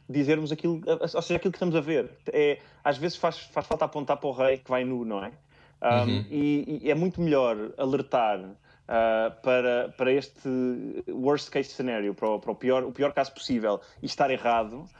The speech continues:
Speaker 1: do que ser, eh, excessivamente otimista para manter
Speaker 2: E
Speaker 1: toda a
Speaker 2: depois
Speaker 1: gente
Speaker 2: chocados.
Speaker 1: contente
Speaker 2: Uhum.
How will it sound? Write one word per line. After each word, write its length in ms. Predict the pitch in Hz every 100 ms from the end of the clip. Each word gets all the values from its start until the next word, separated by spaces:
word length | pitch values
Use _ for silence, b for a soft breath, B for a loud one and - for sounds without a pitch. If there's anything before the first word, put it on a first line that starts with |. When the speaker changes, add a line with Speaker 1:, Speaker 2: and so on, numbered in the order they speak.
| b b
Speaker 1:
do 240 | 131 139
que 500 | 151 - 160 151 147 151
ser, 360 | - - 147 135
eh, 880 | 135 131 127 131 123 123 120 120 117
excessivamente 600 | - - 170 156 147 139
otimista 680 | 135 139 143 123 - 110 104
para 80 | 123
manter 280 | 127 127
Speaker 2:
E 20 | 123
Speaker 1:
toda 160 | 123
a 40 | 123
Speaker 2:
depois 160 | 117
Speaker 1:
gente 80 | -
Speaker 2:
chocados. 300 | - 104 85
Speaker 1:
contente 300 | - 131 143 98
Speaker 2:
Uhum. 260 | 95 92